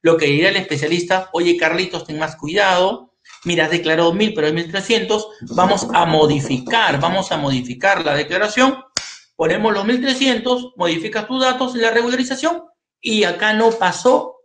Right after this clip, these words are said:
nada". Fresh. ¿Ves? ¿Ves, Carlos? No pasa nada. Pues tienes que venir acá los miércoles del exportador para que los especialistas te indiquen. ¿Ves, Pa-, mi Carlitos, la libraste?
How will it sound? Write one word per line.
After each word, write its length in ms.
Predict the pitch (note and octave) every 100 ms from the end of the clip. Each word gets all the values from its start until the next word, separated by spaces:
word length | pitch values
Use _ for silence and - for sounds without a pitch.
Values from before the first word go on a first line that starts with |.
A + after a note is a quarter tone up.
| -
nada". 600 | D3 E3 B2+ A2 - - _ _ _
Fresh. 340 | - D#3+ - - - _ -
¿Ves? 240 | C#4+ - _ -
¿Ves, 120 | D4
Carlos? 200 | D4 D4
No 100 | D#4
pasa 220 | D#4 -
nada. 360 | D#4+ E4+ D4 G2
Pues 320 | C#3 C3+ - -
tienes 260 | B3 B3
que 80 | G#3
venir 260 | E3+ G3+ G3
acá 140 | G3
los 160 | F#3+ E3+
miércoles 320 | G3+ G3+ F#3
del 100 | D#3+
exportador 640 | C3+ C#3+ D#3 G3+ A3+ A3+ - _
para 200 | E3 D#3
que 80 | D3
los 140 | C#3
especialistas 580 | C#3 C3+ C3+ D#3+ E3+ D#3
te 80 | C3+
indiquen. 320 | C3 A#2 - -
¿Ves, 120 | C4+ C4
Pa-, 120 | A3+
mi 160 | G#3+
Carlitos, 320 | A3 B3 A#3+ G3+
la 100 | E3
libraste? 540 | E3+ D3+ - - -